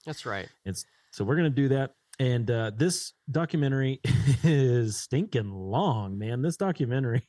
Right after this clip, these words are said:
Speaker 2: <laughs> is one hour and fifty-eight minutes and forty-three seconds.
Speaker 1: Wow.
Speaker 2: All right. <clears throat> We are jumping to the one hour and twenty-eight minute mark. It is titled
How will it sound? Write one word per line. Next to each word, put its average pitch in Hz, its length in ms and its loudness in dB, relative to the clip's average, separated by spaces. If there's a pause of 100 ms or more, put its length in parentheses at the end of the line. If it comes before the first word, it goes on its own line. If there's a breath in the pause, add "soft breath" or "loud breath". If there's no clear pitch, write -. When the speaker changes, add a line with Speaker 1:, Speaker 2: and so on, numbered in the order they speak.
Speaker 2:
<laughs> 170 960 -6
is 120 580 0
one 208 200 0
hour 247 200 0
and 170 140 2
fifty-eight 185 400 0
minutes 170 260 -2
and 127 100 -6
forty-three 151 420 0
seconds. 107 460 -6 (240)
Speaker 1:
Wow. 110 140 -14
Speaker 2:
All 127 80 0
right. 139 180 -2 (140)
<clears throat> 117 320 -4 (580 loud breath)
We 135 100 2
are 139 60 2
jumping 120 680 -2
to 131 100 -4
the 117 100 0
one 143 220 2
hour 143 280 2
and 113 160 0
twenty-eight 120 440 0
minute 107 240 -2
mark. 98 360 -8 (500 soft breath)
It 135 260 2
is 127 440 0
titled 143 580 -2